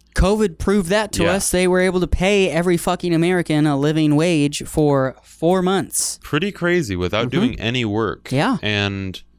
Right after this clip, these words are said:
Speaker 2: you know, again, I, <laughs> if, if anyone hears this and gets mad and wants to D M me, I'm not gonna talk about it.
Speaker 1: <laughs>
Speaker 2: But, uh, I just, I just wanted to, like, it just makes sense to me that, like,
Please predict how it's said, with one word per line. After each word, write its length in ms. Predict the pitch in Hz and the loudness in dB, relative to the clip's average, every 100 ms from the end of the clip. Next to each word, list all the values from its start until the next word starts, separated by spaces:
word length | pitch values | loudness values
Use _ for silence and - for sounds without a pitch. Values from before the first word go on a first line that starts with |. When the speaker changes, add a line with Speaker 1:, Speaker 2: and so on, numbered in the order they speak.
| _ _ _ _ _ _ _ | _ _ _ _ _ _ _
Speaker 2:
you 120 | 110 107 | -4 -2
know, 320 | 104 101 98 | 0 0 -2
again, 480 | 107 113 107 101 98 | -4 -4 -4 -4 -8
I, 600 | - 101 101 98 98 95 - _ | -4 -2 0 0 -2 -4 -8 _
<laughs> 200 | _ _ - - - _ _ _ - | _ _ -4 -4 -4 _ _ _ -10
if, 140 | 107 - | -10 -6
if 120 | 107 | -4
anyone 300 | 107 104 98 | -2 -2 -2
hears 260 | 95 101 92 | 0 -2 -2
this 200 | 92 - | -6 -4
and 360 | 90 87 - 92 | -6 -8 -10 -6
gets 320 | 95 - - | -4 -6 -8
mad 260 | 92 85 | -6 -6
and 80 | 85 | -4
wants 200 | 85 85 | -6 -8
to 160 | - 87 | -6 -8
D 180 | 80 87 | -4 -4
M 120 | 85 | -4
me, 60 | 82 | -6
I'm 120 | 82 | -6
not 160 | 80 80 | -8 -8
gonna 160 | 78 | -12
talk 280 | - 78 - | -10 -10 -6
about 180 | - - | -4 -4
it. 60 | - 320 | -4 -4
Speaker 1:
<laughs> 60 | - | -4
Speaker 2:
But, 680 | - 320 - - - 381 | -4 -6 -6 -8 -8 -6
uh, 420 | 101 95 92 87 - _ - | -4 -2 -2 -4 -8 _ -6
I 100 | 110 | -4
just, 240 | 107 101 - | -4 -6 -4
I 80 | 113 | -4
just 220 | 113 110 | -2 -2
wanted 280 | 117 107 95 | -2 -2 -2
to, 180 | 107 87 | -4 -2
like, 320 | 92 104 98 - | -2 -2 -2 -4
it 100 | 120 | -2
just 240 | 123 - | -2 -4
makes 240 | 117 113 - | -4 -4 -4
sense 340 | - 117 - | -4 -4 -4
to 100 | - | -6
me 240 | 104 110 107 | -4 -2 -2
that, 160 | 101 | -4
like, 360 | 90 95 92 | -2 -4 -6